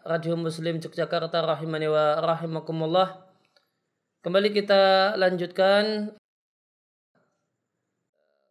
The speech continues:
kajian pengantar kita. Kita masih lanjut, melanjutkan membaca hak suami istri di kitab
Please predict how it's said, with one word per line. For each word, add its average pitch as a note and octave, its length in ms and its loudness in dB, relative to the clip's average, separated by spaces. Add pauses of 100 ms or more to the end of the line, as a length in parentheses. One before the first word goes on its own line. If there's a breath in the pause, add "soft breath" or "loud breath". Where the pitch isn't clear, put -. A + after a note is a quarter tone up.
(420)
kajian F#3 400 2
pengantar F3 480 -2
kita. F3+ 640 0 (1040)
Kita F#3+ 160 -2
masih F#3+ 560 0
lanjut, F3+ 320 -4
melanjutkan F3 560 -2
membaca F3+ 880 0 (1700)
hak F#3+ 320 0
suami F3+ 400 -2
istri F#3+ 400 0
di F3+ 400 -2
kitab F3+ 560 2